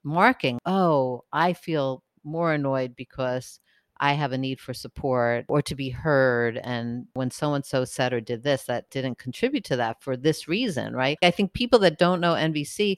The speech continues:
they have the same kind of reaction, but then they're unconscious about what's going on there. And I would imagine that it lends to even more suffering because there's confusion on top of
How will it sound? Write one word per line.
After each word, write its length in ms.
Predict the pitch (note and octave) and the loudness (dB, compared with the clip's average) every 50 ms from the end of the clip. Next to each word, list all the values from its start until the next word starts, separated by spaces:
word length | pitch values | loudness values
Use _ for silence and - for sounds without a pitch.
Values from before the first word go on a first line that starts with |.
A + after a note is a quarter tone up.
| - _ - | -4 _ 2
they 80 | F#3+ | 6
have 140 | G3+ A3 F#3 | 6 8 6
the 80 | F3 F3+ | 6 2
same 340 | - - A3 G#3+ A3+ A#3 A#3 | 0 0 0 2 2 2 2
kind 200 | - A3 F#3+ F3+ | 2 4 4 6
of 40 | |
reaction, 400 | E3 E3 D#3 D#3+ E3+ - - F#3+ | 6 6 6 6 4 2 -2 -2
but 140 | E3 D#3 D#3 | 0 0 0
then 200 | - E3 D#3+ D#3 | 0 2 2 2
they're 220 | D3+ D3 C#3 - - - | 2 2 0 0 2 0
unconscious 840 | F3 F3 - - - - F3 G3 G#3+ - - C3+ A#2 C3 - - - | 0 0 0 -2 0 2 2 2 2 0 -2 -2 -2 -2 -4 -10 -12
about 460 | B2+ C3 C3 B2 B2 B2 B2+ B2+ - _ | -2 2 4 4 6 4 4 2 -2 _
what's 340 | - C3+ C3+ D#3 E3+ E3 - | -14 -2 0 2 2 2 0
going 280 | - - D#3+ D3 C#3 C#3 | -2 0 0 0 0 0
on 340 | - D3+ D#3 E3 E3+ E3 C#3 | -2 0 0 0 0 0 -2
there. 200 | B2+ A#2+ A#2 A#2+ | -2 -2 -2 -2
And 160 | A#2+ C#3 C#3 - - | -2 -4 -6 -2 2
I 100 | D3 D3+ | 2 4
would 220 | D3+ D#3 D#3 D3 - - | 4 4 2 2 0 -2
imagine 500 | D#3 D#3+ D3+ D3 E3+ F3+ E3+ - D#3 C#3+ | 0 0 4 4 4 4 2 0 -2 0
that 180 | C3+ C3+ C3 | 0 2 2
it 120 | C3 A#2 F2+ | 0 0 -2
lends 280 | C3 C3 C3 B2+ - - | -2 -2 -2 -4 -4 -6
to 80 | - C3 | -8 -6
even 180 | B2 B2+ A#2+ | -4 -2 -2
more 240 | A#2+ A#2+ B2+ C#3+ C#3+ | 0 2 4 4 4
suffering 640 | C#3 - - - A#2 - - A2+ G2+ G#2 G2+ A2+ A#2 | 2 2 0 -2 -2 0 -2 -4 -6 -4 -6 -8 -8
because 300 | - A2 - B2+ A2 - | -10 -8 -8 -8 -8 -6
there's 200 | - A#2 A2 - | -6 -8 -8 -6
confusion 640 | - - A#2+ - - - D3 D#3 D3+ C3 C#3 B2+ | -6 -6 -6 -6 -4 -2 -2 -2 -2 -2 -4 -6
on 240 | B2 - - B2 A#2+ | -6 -4 -4 -4 -6
top 300 | - - - C#3 C#3 - - | -6 -2 0 0 0 0 0
of 380 | G2 F#2+ F2+ D2+ G#2 - - | -4 -6 -4 -6 -8 -10 -16